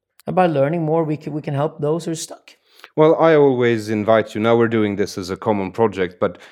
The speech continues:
Speaker 2: uh, I always invite you in order to, to sort of, uh, try and get one in on you. Just one, one intellectual punch every once in a while, and so far, none.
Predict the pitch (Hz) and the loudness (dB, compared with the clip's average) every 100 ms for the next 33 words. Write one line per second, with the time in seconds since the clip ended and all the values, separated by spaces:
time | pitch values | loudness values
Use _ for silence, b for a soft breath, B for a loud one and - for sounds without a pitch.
0 | B B B 107 98 98 98 101 - 113 | B B B -4 -2 -2 0 -2 0 4
1 | 120 123 123 110 104 110 110 - 110 104 | 4 4 2 0 -2 0 0 -2 -4 -2
2 | 104 104 101 95 110 98 87 - 113 98 | 0 0 -2 -6 -6 -6 -6 -4 -2 -2
3 | 101 - 113 104 90 98 95 95 82 65 | -4 -2 0 0 -2 0 0 0 -2 -6
4 | 64 - - 135 127 113 104 101 - 101 | -10 -12 -2 0 0 -2 -4 -4 -2 -2
5 | 101 98 87 85 78 62 _ - 98 - | -2 -6 -8 -8 -10 -14 _ -10 -10 -10
6 | - 110 113 131 113 101 95 135 147 156 | -16 -10 -2 0 0 -2 -10 0 2 2
7 | 151 139 131 123 - 117 98 110 101 95 | 2 -2 0 -2 -2 -10 -8 -4 -4 -6
8 | - 123 117 110 107 98 101 95 95 90 | -4 -2 0 0 -2 -4 -6 -4 -2 -2
9 | 87 98 92 - 143 127 - 117 110 110 | -2 -6 -8 -4 0 0 2 2 2 -2
10 | 104 107 67 | -4 -4 -4